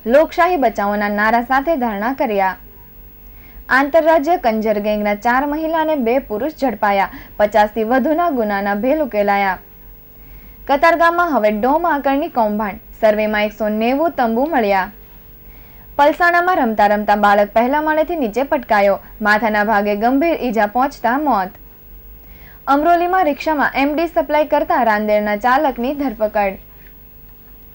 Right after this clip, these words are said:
રાહુલ, સમાચાર વિગતે જોઈએ.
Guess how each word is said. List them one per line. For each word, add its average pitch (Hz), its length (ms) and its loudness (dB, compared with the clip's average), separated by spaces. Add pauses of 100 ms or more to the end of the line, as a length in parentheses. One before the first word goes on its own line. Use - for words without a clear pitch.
(460)
રાહુલ, 220 360 2 (340)
સમાચાર 302 580 2
વિગતે 226 440 -2
જોઈએ. 208 440 -2